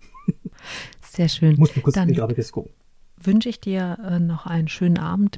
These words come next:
Speaker 2: Bitte drücke nicht den roten Button deiner gelben Box. Wir wissen nicht, was dann passiert.
Speaker 1: Ja, ähm, hab ich natürlich nie.
Speaker 2: Don't push the button.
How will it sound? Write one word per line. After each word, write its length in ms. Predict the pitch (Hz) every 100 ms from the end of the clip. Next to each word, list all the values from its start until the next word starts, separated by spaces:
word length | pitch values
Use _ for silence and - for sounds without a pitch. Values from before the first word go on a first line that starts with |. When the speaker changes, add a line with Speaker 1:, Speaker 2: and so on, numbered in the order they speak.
| 160
Speaker 2:
Bitte 260 | 214 240
drücke 360 | 196 180 202 190
nicht 300 | 185 - -
den 100 | 202
roten 360 | 185 190 - 175
Button 300 | 180 - 190
deiner 300 | 180 185 180
gelben 340 | 175 180 170
Box. 420 | 156 196 - - -
Wir 160 | 180 165
wissen 260 | 175 - 170
nicht, 240 | 175 -
was 120 | 165
dann 160 | - 160
passiert. 520 | - - - 240 262 - - - - - - _ _ _ _ - - - -
Speaker 1:
Ja, 260 | 156 147 143 156
ähm, 360 | 139 131 131 - _ - _ _
hab 180 | - -
ich 80 | 165
natürlich 280 | 151 156 143
nie. 280 | 147 110 - _ _ - - -
Speaker 2:
Don't 240 | 185 208 -
push 300 | - 196 - -
the 60 | -
button. 360 | - - 156